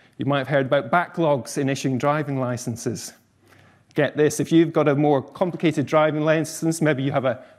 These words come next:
medical condition, you're gonna be delayed because those G Ps aren't returning those medical forms. And if you've ever worked with hospitals, uh, or had experience yourself of trying to, uh,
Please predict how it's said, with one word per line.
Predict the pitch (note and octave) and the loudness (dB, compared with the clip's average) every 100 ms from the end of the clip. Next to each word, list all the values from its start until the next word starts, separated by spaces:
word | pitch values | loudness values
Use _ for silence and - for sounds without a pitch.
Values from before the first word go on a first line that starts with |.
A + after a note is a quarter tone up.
| - | -6
medical | E3 G3 - C#3+ | -2 -2 -2 -4
condition, | C3+ A#2+ C3 - C3 A#2+ - - - | -2 -2 -2 -2 -2 -2 -8 -20 0
you're | C#3+ | 2
gonna | F3+ G3 | 2 2
be | F#3 | 0
delayed | E3 E3+ F#3 D3 F3 - - _ _ _ _ _ _ | 0 2 4 4 2 -2 -20 _ _ _ _ _ _
because | A#2+ - C3+ | -8 -4 0
those | D#3+ D#3 | 2 2
G | - G#3+ | 4 2
Ps | - A#3 C4 A3+ A#3 - - - - | 4 4 6 6 6 2 -14 -12 0
aren't | D3 D#3 | 2 2
returning | D3+ F3 D#3 D3 C#3+ | 0 2 2 2 2
those | C3+ | 0
medical | D3 D#3 D#3+ C3 | 2 0 0 -2
forms. | - A#2 A2 A2 - _ _ - - - _ - | -2 -4 -4 -8 -14 _ _ -20 -20 -20 _ -4
And | |
if | D3+ | -2
you've | F#3 F#3 | 2 4
ever | F3+ F#3 | 4 2
worked | F3+ F#3 F3+ | 2 2 0
with | D3+ | -2
hospitals, | F#3 G#3 - D3+ F#3 G3+ - - - | -2 -4 -4 0 2 0 -4 -12 -6
uh, | C3 C3+ C3 | 0 2 2
or | C#3 C#3 | 2 0
had | C#3+ | 0
experience | C#3+ - - E3 E3+ D#3 | -6 -6 -2 0 0 0
yourself | C#3+ - D3+ D#3 D3+ - - _ | -4 0 2 2 -2 -18 -20 _
of | - C3 B2 - | -4 -4 -4 -10
trying | C#3+ C#3 | -2 -2
to, | A#2+ C#3+ C3 B2 B2 | -2 0 2 2 2
uh, | A#2+ A#2+ | 2 2